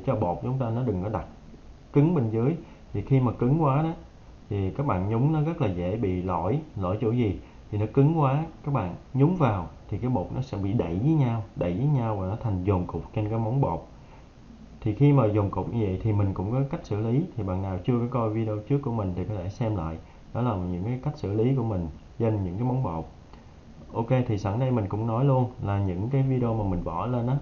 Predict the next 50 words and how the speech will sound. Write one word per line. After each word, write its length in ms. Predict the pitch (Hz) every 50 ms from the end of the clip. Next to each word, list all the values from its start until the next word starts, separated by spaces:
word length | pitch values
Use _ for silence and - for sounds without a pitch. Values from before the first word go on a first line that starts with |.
| - -
bên 160 | 123 120 113
phần 220 | 104 110 95 90
bên 140 | 98 107 110
dưới 260 | 107 110 110 113 127
nó 100 | 139 143 135
có 100 | 139 143
cái 140 | 139 143 139
link 340 | 135 131 127 123 123 123 110
để 80 | 92
các 160 | 90 - - 123
bạn 180 | 90 78 80
có 60 | 92
thể 180 | 120 113 90 92
mua 300 | 113 123 123 120 120 117
những 180 | 110 98 95 104
cái 100 | 131 131
dụng 220 | 101 85 85 90
cụ 240 | 87 87 82 80 92
làm 220 | 95 92 87 87
nail 200 | 95 107 110 113
mà 160 | 110 104 90
giá 280 | 85 85 95 104 117 131 123
rẻ 340 | 92 85 82 90 107 143 139 - - - - - -
và 100 | 101 98
những 220 | 95 90 92 107 120
dụng 180 | 113 95 90
cụ 180 | 76 78 82 82
mà 160 | 90 95 92 87 -
có 180 | - - 127 151 -
thể 240 | 85 80 85 98 120 120
dùng 300 | 117 110 104 101 95 92 - -
ok 260 | - 123 131 127 -
nhất 300 | 143 139 135 139 160 202 - - - - - - -
cho 100 | 127 117
những 200 | 120 113 101 104
cái 80 | 127 135
bạn 260 | - 90 85 87 98
mà 120 | 92 90
đang 260 | 90 110 123 127 123
tập 200 | 120 - 90 87 - - - - - - -
hoặc 200 | - 95 - -
là 80 | 95
những 240 | 92 92 87 98 123 123
người 120 | 107 92
mà 180 | 90 90 87 85 95
đang, 320 | 113 120 123 120 117 120 - - -
đang 260 | 117 120 123 120 117
làm 160 | 107 92 95
nail 160 | 107 110 110
rồi 280 | 104 95 95 92 85